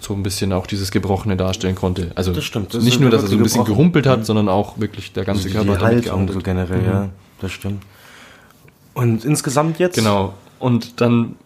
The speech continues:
Speaker 1: haben sich aber alle diese Versatzstücke leider zu jetzt keinem positiven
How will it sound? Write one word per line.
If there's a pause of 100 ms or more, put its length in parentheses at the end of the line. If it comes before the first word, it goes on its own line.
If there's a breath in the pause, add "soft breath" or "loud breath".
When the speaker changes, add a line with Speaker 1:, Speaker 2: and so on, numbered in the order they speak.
(800)
Speaker 1:
haben
sich
aber
alle
diese
Versatzstücke
leider (200)
zu
jetzt
keinem
positiven